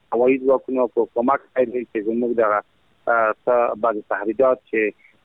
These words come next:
اه، ما، ما مخکې درته یاده کړه چې، اه، دا کوهزاره منافق دي، د دښمن پکې پټ شوی دی، هغه ساحې مکمل بمبارد کړي دي او دغه بعضې، اه، ساحې چې دی پکې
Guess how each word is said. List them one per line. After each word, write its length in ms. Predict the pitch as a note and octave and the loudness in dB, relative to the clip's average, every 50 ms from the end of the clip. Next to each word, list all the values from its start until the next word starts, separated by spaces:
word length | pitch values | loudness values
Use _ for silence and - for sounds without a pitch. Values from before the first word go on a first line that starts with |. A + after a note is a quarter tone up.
| _ - | _ -14
اه، 420 | A#2 A2+ A2+ A2 A2+ A#2+ B2 A#2 G#2 | -10 -10 -8 -8 -8 -8 -8 -8 -6
ما، 400 | A2 A2+ A#2 A#2+ A#2+ A#2+ A#2+ A#2+ | -6 -8 -8 -8 -8 -8 -8 -6
ما 180 | A#2 A#2+ A#2+ A#2 | -2 0 0 0
مخکې 240 | A#2+ A#2+ - - | 0 -2 -2 0
درته 200 | B2 A#2 - A#2 | 0 0 2 4
یاده 220 | A#2+ B2+ B2+ B2 B2 | 4 4 4 2 0
کړه 160 | - - A2+ | 0 -2 -4
چې، 140 | - - A2 | -2 -2 0
اه، 520 | A2 A2 A2 A2 - A#2+ A2+ A2 G#2+ G#2 - _ _ _ _ _ _ _ A#2 A2+ A2+ G#2+ A#2+ B2 A2 | 0 0 0 -2 -2 0 0 0 0 0 -4 _ _ _ _ _ _ _ 0 0 0 0 0 0 2
دا 260 | A#2+ A#2 A#2 A#2 A#2+ - - | 2 2 2 2 0 -4 -2
کوهزاره 600 | - A2 G#2+ G#2 G2+ B2+ C3 B2+ A#2+ A#2 A2+ A2 G#2+ | 0 0 0 0 2 2 2 4 4 2 0 -2 -4
منافق 440 | A2 A2+ A2+ A2 A2 - - - - - | -6 -4 -2 -2 -2 0 -2 -2 -2 -2
دي، 100 | C3 B2 | 0 0
د 60 | A#2+ | 0
دښمن 520 | G#2 - G2+ - - - - A#2+ A#2+ A#2 G2+ | 0 -2 -6 -10 -10 -8 -4 -4 -2 -2 -4
پکې 220 | - - A2 A2 - - | -6 -4 -4 -4 -2 -4
پټ 100 | G#2 - | -8 -4
شوی 300 | - C#3 C#3 C3 B2+ A2+ | -2 0 2 2 2 2
دی، 140 | A#2+ A#2 A2+ - - - _ _ - | 0 0 0 -2 -10 -20 _ _ -2
هغه 220 | B2+ A#2+ A#2+ A#2 - _ | 0 0 0 0 0 _
ساحې 460 | A#2+ A2 G#2+ A#2+ B2+ B2+ A#2+ A#2 G#2+ - - - - _ _ _ | -2 -2 0 0 2 2 2 2 0 -2 -6 -16 -20 _ _ _
مکمل 380 | - - - A#2+ A#2+ B2+ B2 A#2+ | -10 -6 -4 -2 0 0 -2 0
بمبارد 380 | A2 A#2 A2+ A2 A2 A2 A2 - _ - | 0 -2 -2 0 0 -2 -2 -2 _ 0
کړي 240 | C#3 C3+ C#3 C3 A#2+ | 0 0 0 -2 -2
دي 220 | A#2 A#2+ A#2 A2+ - _ _ _ _ _ _ B2 | 0 -2 -2 -2 -4 _ _ _ _ _ _ 0
او 180 | A#2 A2+ A2 | 0 0 2
دغه 280 | G2+ A#2 A2+ A2 A2 A2 | 2 0 2 2 0 0
بعضې، 480 | G#2 B2 B2+ B2 B2 G#2+ A#2 B2 A2+ G#2 - - - _ _ _ _ A#2+ | 0 0 0 0 0 0 0 -2 -2 -2 -6 -14 -20 _ _ _ _ -2
اه، 280 | A#2 A2+ A2+ A#2 A#2+ | 0 0 0 0 -2
ساحې 440 | A#2 - _ A#2+ A#2 A2+ A2+ B2+ C3 B2 | -6 -4 _ -2 0 0 0 0 0 0
چې 120 | - - A2+ | 0 -2 0
دی 140 | B2 B2 A#2+ | 2 2 2
پکې 260 | - A#2 - - A#2 | 2 -2 -4 -4 -4